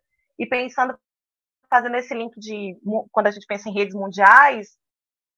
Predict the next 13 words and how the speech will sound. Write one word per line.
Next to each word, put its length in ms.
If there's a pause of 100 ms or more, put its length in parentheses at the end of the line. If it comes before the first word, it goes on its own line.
(160)
eu 180
acho 260
que 100
tudo 200
começa 380
no 80
local, 640 (100)
sabe? 460 (520)
É 80
daqui 560 (160)
que 120
vai 120
nascer 560